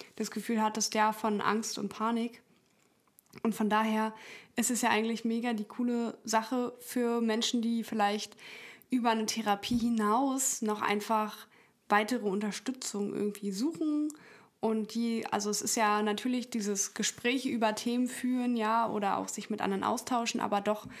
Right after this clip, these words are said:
vielleicht auch irgendwas, was mit unseren Sinnen einfach funktioniert. Und also gerade unsere Sinne sind ja einfach, das ist ja, haben wir ja, also haben wir alle. Ja, der eine mehr, der andere weniger. Natürlich gibt's auch Menschen, die vielleicht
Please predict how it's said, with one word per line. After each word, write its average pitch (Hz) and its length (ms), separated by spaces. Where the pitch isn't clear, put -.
vielleicht 220 300
auch - 140
irgendwas, 220 560
was 220 180
mit 214 140
unseren 208 360
Sinnen 226 560
einfach 196 300
funktioniert. 214 760
Und 220 280
also 202 220
gerade 208 260
unsere 202 240
Sinne 240 380
sind 220 200
ja 226 100
einfach, 196 320
das 208 160
ist 202 140
ja, 185 220
haben 240 140
wir 226 80
ja, - 480
also 196 300
haben 208 160
wir 190 160
alle. 185 320
Ja, 202 140
der 196 160
eine 208 160
mehr, 202 200
der 196 120
andere 196 260
weniger. 202 380
Natürlich 190 340
gibt's - 220
auch 196 140
Menschen, 196 300
die 202 100
vielleicht 196 420